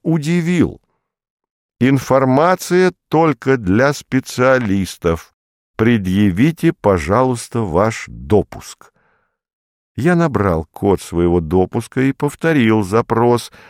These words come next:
На этот раз карточка с ответом выскочила с задержкой на несколько секунд. "Информация только для специалистов.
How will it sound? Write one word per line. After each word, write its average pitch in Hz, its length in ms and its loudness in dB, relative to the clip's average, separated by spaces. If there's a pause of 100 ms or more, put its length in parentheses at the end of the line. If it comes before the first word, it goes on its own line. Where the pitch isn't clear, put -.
(280)
На 92 240 2
этот 87 340 0
раз 135 220 -2
карточка - 560 -6
с - 80 -12
ответом 104 520 -2
выскочила 110 680 -4
с 107 40 -8
задержкой 95 760 -2
на 113 180 0
несколько 87 520 -4
секунд. - 520 -12 (640)
"Информация 123 1400 2 (100)
только 120 540 2
для 110 280 2
специалистов. 127 1300 0